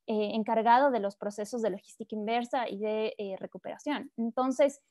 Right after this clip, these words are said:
empezamos por ahí. En el procesamiento tenemos que enfocarnos en menos tóxicos, em, y después pasamos a incluso el proceso de venta, porque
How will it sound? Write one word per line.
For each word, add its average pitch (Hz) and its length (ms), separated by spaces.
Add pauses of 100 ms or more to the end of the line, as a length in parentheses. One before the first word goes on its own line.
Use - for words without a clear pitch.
(580)
empezamos 254 500
por 202 200
ahí. 180 220 (300)
En 233 120
el 226 100
procesamiento 233 720
tenemos 214 340
que - 80
enfocarnos 214 460
en 220 260 (1040)
menos 269 400
tóxicos, 320 580 (520)
em, 202 500 (480)
y 330 120
después 330 340
pasamos 285 380
a 240 240
incluso 294 600 (120)
el 233 120
proceso 277 380
de 254 100
venta, 269 300
porque 220 420